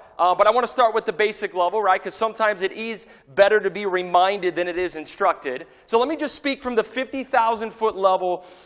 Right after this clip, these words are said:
real quick and answer the question, what is this whole worship thing when it comes to the Bible, and why is it so important? I mean, we just sang about it,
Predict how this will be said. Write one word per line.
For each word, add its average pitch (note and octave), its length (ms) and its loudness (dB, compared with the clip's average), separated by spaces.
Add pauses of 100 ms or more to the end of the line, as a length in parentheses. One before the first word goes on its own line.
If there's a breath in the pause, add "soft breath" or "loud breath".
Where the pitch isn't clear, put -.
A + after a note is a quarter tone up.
real G#3 180 2
quick G#3+ 320 2
and G3 160 -4
answer G#3 320 -6
the F#3+ 80 -6
question, F#3 460 -2 (100)
what D4 320 2
is B3 380 -6 (320 soft breath)
this G#3 180 -4
whole G#3 220 0
worship F3+ 500 -4
thing F3 220 -8
when E3+ 80 -6
it E3 100 -10
comes F3+ 280 -6
to E3 260 -8 (260 loud breath)
the D#3 100 -2
Bible, D#3 440 0
and D3 80 -8
why F3 180 -2
is G#3 100 -8
it G3+ 120 -8
so G3+ 160 -2
important? E3 440 -2
I D3+ 40 -2
mean, F#3+ 100 -6
we G3+ 100 -6
just A#3 260 -4
sang A#3+ 260 0
about C#3+ 320 6
it, F#3 120 -2